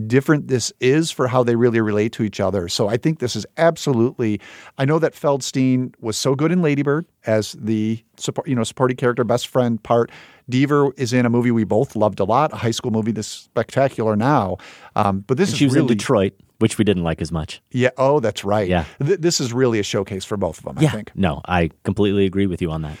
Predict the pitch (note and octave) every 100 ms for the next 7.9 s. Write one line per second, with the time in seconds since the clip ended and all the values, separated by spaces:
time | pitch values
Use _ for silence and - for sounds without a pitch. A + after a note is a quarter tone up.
0 | - - D3+ C#3 D#3 D3+ C#3 C3+ B2 B2+
1 | A2+ A2 A2 A2+ B2 - _ B2+ A2+ G#2
2 | D#3 D3 B2 A#2 G#2 - - - B2+ B2
3 | A2 G2 G2 _ _ _ _ _ - C3+
4 | A#2+ A#2 - F#2+ F#2 G#2 G2 - A#2+ G#2+
5 | G2 G2+ G2 G2+ G#2 F#2 G#2 G2 B2+ G#2+
6 | F#2+ F#2+ F#2 - G2+ G2 A2+ G#2 A#2+ A2
7 | A#2 - G2+ - G#2+ G#2 - G#2 G2